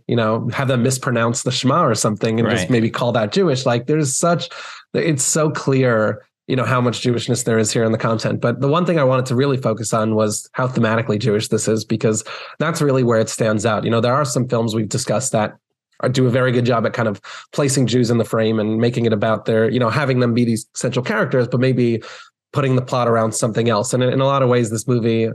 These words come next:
Speaker 1: obviously does center on the love triangle of it all, but it, it's so deeply rooted in a lot of these Jewish themes. We, we've done a couple episodes this season, I think, where we've been exploring the idea of the sort of othered character, that, that immigrant character that comes from a different culture. You know, that's generally, you know, that, that,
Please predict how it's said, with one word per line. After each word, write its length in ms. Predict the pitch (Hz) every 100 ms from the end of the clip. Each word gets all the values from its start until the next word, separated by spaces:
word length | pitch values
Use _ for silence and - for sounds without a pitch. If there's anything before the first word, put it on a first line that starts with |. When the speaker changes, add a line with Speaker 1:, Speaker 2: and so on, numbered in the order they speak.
| -
Speaker 1:
obviously 380 | 123 120 120 117
does 260 | 135 117 -
center 300 | 131 113 110
on 140 | 110
the 60 | 117
love 200 | 214 -
triangle 420 | 127 120 120 117
of 80 | 117
it 80 |
all, 200 | 120 120
but 180 | 123 127
it, 140 | 123 -
it's 140 | 120
so 300 | - - 139
deeply 360 | 127 127 123 120
rooted 320 | 110 113 107
in 140 | 107 113
a 40 |
lot 200 | 110 110
of 60 | 110
these 140 | 107
Jewish 340 | - 110 104
themes. 360 | - 110 104 - - - -
We, 180 | 139 143
we've 180 | 127 127
done 160 | 127 135
a 60 |
couple 260 | 127 131 127
episodes 380 | 110 107 113 101
this 180 | 113 -
season, 260 | 110 110
I 60 | 110
think, 300 | 123 110 113
where 100 | 110
we've 160 | 110
been 100 | 104
exploring 520 | 110 - 127 120 117 110
the 120 | 110
idea 360 | 104 113 110
of 320 | 107 110 107 104 - - -
the 80 | 120
sort 180 | 131
of 80 | 117
othered 440 | - 131 123 107 -
character, 440 | 110 107 104 107
that, 220 | 104 123
that 120 | 120 -
immigrant 420 | 135 120 120 117
character 480 | 127 113 107 - 104
that 200 | 107 -
comes 280 | 127 120 -
from 140 | 117
a 20 |
different 280 | 107 123 110
culture. 340 | 117 110 110
You 80 | 107
know, 100 | 110
that's 300 | 117 110 - - - -
generally, 760 | 123 156 160 147 131 123 120 117
you 80 | 123
know, 140 | 117
that, 200 | 117 -
that, 160 | 123